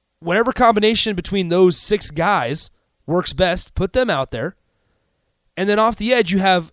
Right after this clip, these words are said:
two proven guys in O'Shawn Mathis and Garrett Nelson. And don't forget Caleb Tanner if you wanna line him up on the edge. Then you go into the second level. Reimer, Henrich,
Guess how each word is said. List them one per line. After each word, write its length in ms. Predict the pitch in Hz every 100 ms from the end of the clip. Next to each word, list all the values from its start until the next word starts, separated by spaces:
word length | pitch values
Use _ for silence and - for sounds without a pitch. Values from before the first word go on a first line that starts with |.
| _ _ _ _
two 200 | - 220
proven 360 | - 226 196 165
guys 540 | 151 135 131 139 - _ _
in 120 | 143 139
O'Shawn 320 | 151 170 143
Mathis 360 | 131 131 135
and 80 | 117
Garrett 220 | 104 101
Nelson. 380 | 87 - - _ _ _ _ _ _ _ _ _ -
And 260 | 196 180
don't 180 | 156 196
forget 360 | 175 156 151 - _ _ _ -
Caleb 260 | 156 147 131
Tanner 280 | 143 120
if 120 | 101 123
you 80 |
wanna 160 | 120 117
line 180 | 104 98
him 120 | 101
up 180 | 98 - _ _ _ -
on 200 | 113 104
the 120 | 98
edge. 280 | 90 - - _ _ _ _ _ _ _ _ _ _ _ _ _ _ _ _ _ _ _ _ _ -
Then 160 | 143
you 60 | 170
go 160 | 175 180
into 100 | 165
the 60 |
second 300 | - 180 160
level. 360 | 135 113 85 - _ _ _ _ _ _ -
Reimer, 500 | 139 165 175 175 147
Henrich, 540 | 151 156 147 147 -